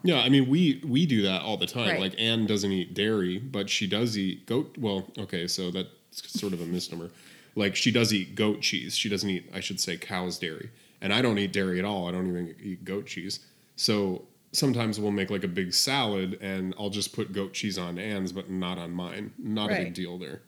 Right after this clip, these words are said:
Speaker 2: So you just kind of, like, accommodate each other, and, but you're still eating the, like, primary components are still the same thing so that you don't have to cook two meals, which is a lot less stressful.
Speaker 1: Mm-hmm.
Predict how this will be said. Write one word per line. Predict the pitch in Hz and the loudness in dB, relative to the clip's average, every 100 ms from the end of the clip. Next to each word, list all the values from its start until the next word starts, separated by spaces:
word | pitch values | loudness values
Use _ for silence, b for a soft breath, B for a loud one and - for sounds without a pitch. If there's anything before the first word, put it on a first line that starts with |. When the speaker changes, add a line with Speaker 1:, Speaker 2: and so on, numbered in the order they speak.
| _ | _
Speaker 2:
So | - 226 | -6 -2
you | 208 | 0
just | 185 190 | -2 -4
kind | 208 180 | -2 0
of, | 175 | 0
like, | 180 170 - | -2 -4 -6
accommodate | 208 233 208 202 196 190 | -4 -2 0 2 2 2
each | 196 202 | 2 0
other, | 185 185 180 180 | 0 0 0 0
and, | 165 160 - - | -2 -6 -10 -4
but | 208 175 | -2 2
you're | 196 185 | 2 2
still | 175 - 214 190 - | 0 -4 0 0 2
eating | 185 175 170 156 - - | 0 0 -2 -6 -12 -12
the, | 180 185 170 - - _ - | -6 -4 -4 -6 -18 _ -6
like, | 175 143 - | -6 -6 -8
primary | - 185 175 160 | -2 2 2 0
components | - 180 170 165 180 | -2 -2 -2 -4 -4
are | 170 | -6
still | - 175 165 | -6 -6 -6
the | 170 | -6
same | 175 170 | -6 -4
thing | 233 262 277 | 2 2 2
so | 214 | 0
that | 185 - | 0 0
you | 185 | -2
don't | 175 180 | -2 -4
have | 185 180 | -4 -4
to | 180 175 B B B B | -4 -4 B B B B
cook | - 202 - | -4 -4 -2
two | 190 | 0
meals, | 180 160 156 - | 0 -2 -6 -10
which | - - | -10 -8
is | - 180 - - | -8 -8 -10 -10
a | 175 | -8
lot | 156 - | -8 -8
less | - 185 | -8 -8
stressful. | - - - - - - _ | -10 -10 -12 -12 -12 -12 _
Speaker 1:
Mm-hmm. | 123 135 | -4 -4